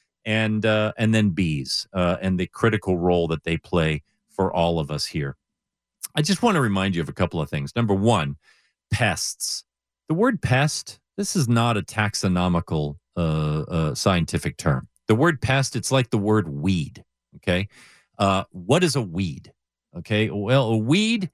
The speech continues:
is not a plant. A weed is any plant, uh, that is growing in your, you know, purview that you don't want there. That's what a weed is, right? In a,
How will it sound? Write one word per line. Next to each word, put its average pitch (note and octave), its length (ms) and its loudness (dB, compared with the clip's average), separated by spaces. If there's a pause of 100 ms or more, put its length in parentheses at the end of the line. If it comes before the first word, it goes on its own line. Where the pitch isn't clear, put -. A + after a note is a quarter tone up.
(260)
is C3 260 2
not D3+ 380 0
a A#2 80 -8
plant. F#2 640 -4
A A#2 140 2
weed D3+ 480 2
is A2+ 240 0
any A3+ 400 0
plant, E3+ 680 -2 (480)
uh, B2 240 2
that B2+ 200 2
is G#2+ 160 -2
growing D3+ 600 0
in C3 220 0
your, C3+ 600 2 (200)
you A#2 120 -4
know, A2 180 0
purview A#2 640 0
that A2+ 200 -4
you B2+ 140 4
don't A2+ 260 0
want F2 320 -6
there. D2+ 300 -8 (140)
That's D3 260 2
what G#2+ 140 -2
a E2 60 -2
weed D#2+ 460 -4
is, - 180 -16
right? F#2 260 0 (320)
In B2 160 6
a, A#2 60 4